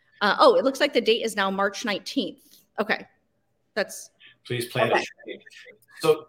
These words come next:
Speaker 2: Kim, I also was talking in my, uh, in my gym today here in Livingston, Montana, to a woman who is a, um, she is the, like, an art director at a museum here. And so I'm gonna
Speaker 1: Oh,
Speaker 2: get,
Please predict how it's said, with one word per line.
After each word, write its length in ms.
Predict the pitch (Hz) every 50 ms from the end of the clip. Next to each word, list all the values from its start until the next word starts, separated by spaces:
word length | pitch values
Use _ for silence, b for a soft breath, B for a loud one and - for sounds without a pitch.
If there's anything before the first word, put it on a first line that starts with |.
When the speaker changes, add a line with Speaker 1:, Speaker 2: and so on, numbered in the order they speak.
| _
Speaker 2:
Kim, 300 | - - 170 180 175 160
I 140 | 135 135 135
also 340 | 127 139 175 175 - 170 147
was 140 | 120 - -
talking 440 | - 131 127 143 - - 131 117 117 -
in 180 | 107 110 110
my, 320 | 107 104 98 92 90 87 85
uh, 200 | 85 82 76 73 - _ -
in 140 | 101 98
my 200 | 95 90 92 90
gym 360 | - - - - 120 131 147 139
today 240 | - 101 87 80
here 220 | 78 - 104 98 92
in 100 | 85 80
Livingston, 460 | 87 95 92 101 92 - - 95 85
Montana, 560 | 82 80 80 78 - 101 104 101 95 85 78
to 140 | - 92 87
a 40 | 80
woman 380 | 82 90 95 92 92 90 85 -
who 180 | - 101 87 -
is 420 | - 85 87 85 82 80 - - 85
a, 240 | 78 78 78 76
um, 300 | 73 71 71 71 69 67 _ _ _ _ _ _ b b b b b b b b b b b _
she 380 | _ - - - 127 123 117 107 110 107
is 260 | 101 98 - - -
the, 480 | - 104 98 95 92 90 90 90 85 - _ _ _ _ _ - - -
like, 180 | 98 95 95 -
an 100 | 98 - -
art 240 | 85 113 127 - -
director 500 | - 87 87 76 - - - - - -
at 140 | - 82 87
a 60 | 87
museum 520 | 87 90 90 - - 113 123 139 - -
here. 380 | - - - - - - - _ _ _ _ _ _ _ _ -
And 80 | 117
so 140 | - - 127
I'm 80 | 120 233
gonna 160 | 254 359 440
Speaker 1:
Oh, 20 |
Speaker 2:
get, 160 | - - -